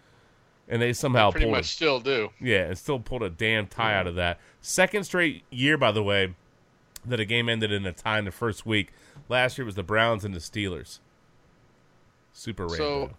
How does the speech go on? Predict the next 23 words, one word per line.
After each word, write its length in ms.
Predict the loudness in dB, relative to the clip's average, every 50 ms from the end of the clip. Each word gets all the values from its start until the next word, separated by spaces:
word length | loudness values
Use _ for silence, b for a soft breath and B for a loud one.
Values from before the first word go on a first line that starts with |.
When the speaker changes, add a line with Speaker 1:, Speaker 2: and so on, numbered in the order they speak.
| -10 -6
Speaker 2:
let's 240 | -6 -6 -4 -6 -6
go 180 | -4 -4 -4 -4
from 260 | -4 -4 -4 -4 -2
the 160 | -2 -4 -2
most 160 | 0 2 2
Speaker 1:
Yeah. 80 | 2 2
Speaker 2:
disappointing 600 | 2 0 -2 -4 -4 -4 -2 0 2 2 0 0
game, 320 | 0 2 2 2 2 0 0
the 80 | -2
way 160 | 0 2 4 4
I 80 | 4
look 220 | 2 0 0 2 2
at 160 | 4 4 4
it, 120 | 2 0 -4
to 200 | -4 -4 -2 0
the 160 | -2 -2 0
most 260 | 2 0 0 0 -4
exciting 760 | -6 -6 -4 -6 -6 -4 0 2 2 4 4 2 2 0 -2
game 260 | -2 -2 -2 -2 -2
of 160 | -4 -8 -8 -8
week 260 | -10 -10 -10 -10 -8
one, 280 | -6 -6 -4 -6 -6 -10 -14 -12 -10
Speaker 1:
Mm-hmm. 320 | -8 -6 -6 -6 -6 -8